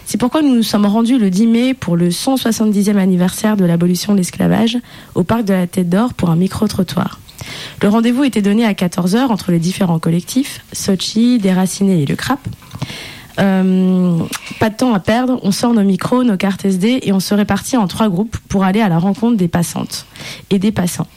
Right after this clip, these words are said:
Vous vous demandez sûrement pourquoi le parc de la Tête d'Or. Eh bien parce que c'est ici que des hommes et des femmes noirs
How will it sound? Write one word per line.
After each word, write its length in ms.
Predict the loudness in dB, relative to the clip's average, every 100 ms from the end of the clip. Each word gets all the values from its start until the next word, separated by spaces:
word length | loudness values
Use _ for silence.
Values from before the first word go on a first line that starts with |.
| -20 -16 -14 -14 0
Vous 100 | 2
vous 100 | 4
demandez 300 | 2 2 0
sûrement 380 | 0 2 2 0
pourquoi 300 | -2 0 0
le 100 | 0
parc 180 | 0
de 100 | 0
la 140 | 0 0
Tête 220 | -2 -2
d'Or. 320 | 0 -2 -6 -2
Eh 60 | 0
bien 180 | 2
parce 160 | 0 0
que 100 | -2
c'est 260 | -2 -2 -2
ici 300 | 0 -2 0
que 100 | 0
des 220 | 2 2
hommes 140 | 2
et 40 | 2
des 100 | 0
femmes 220 | 0 0
noirs 380 | 2 2 0